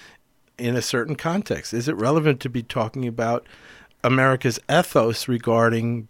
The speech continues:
parenting and being a parent and being part of a family? Are you allowed to show that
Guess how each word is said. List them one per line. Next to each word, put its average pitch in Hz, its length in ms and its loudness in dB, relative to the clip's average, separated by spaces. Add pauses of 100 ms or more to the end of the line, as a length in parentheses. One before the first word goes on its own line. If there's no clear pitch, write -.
parenting 156 680 2
and 110 160 -6
being 120 240 0
a 135 60 -2
parent 180 420 2
and 120 100 0
being 113 220 0
part 123 300 4
of 123 80 -4
a 131 80 -4
family? 165 540 -2
Are 123 220 4
you 151 260 2
allowed 143 600 -2 (680)
to 139 140 0
show 117 680 2
that 107 180 -4